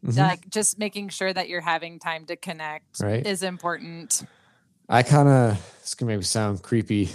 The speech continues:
Speaker 1: or not really, maybe, I don't know. And then,
Speaker 2: <laughs>
Speaker 1: or, like, we're getting intimate in our sleeping habits, but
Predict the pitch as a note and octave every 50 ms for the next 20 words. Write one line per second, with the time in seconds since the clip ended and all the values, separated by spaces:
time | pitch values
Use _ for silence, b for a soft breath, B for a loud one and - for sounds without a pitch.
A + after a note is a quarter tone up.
0 | - - - - A2+ G#2+ A2 A2+ G#2+ - G#2 A2 A2+ A2 G#2+ G#2 G#2+ C#3 C#3 A2+
1 | A2 G#2+ A2 A2 A2+ A2+ A2 A2+ A2 G2+ F#2 F2+ - - - - - C#3+ A#2 A2+
2 | A2+ A2 A2 G#2+ G#2+ G#2+ - A#2 A2+ A2+ A2+ A2 G#2+ - B2 B2 A2 C3 B2+ A#2
3 | A#2 - B2 A#2 - - A2 G#2+ G#2+ G#2 G2+ - _ _ _ _ _ _ _ _
4 | B2+ B2 A#2+ A2 A2 G#2+ G#2+ G2+ G2+ G#2 - - _ _ _ - - - C3+ C3
5 | B2 - B2 A2 G#2+ G#2 F#2+ F#2 F2+ - - - A#2+ A2 G#2+ G2 G#2 G2 - -
6 | - G2+ A#2 A2 G#2+ - - b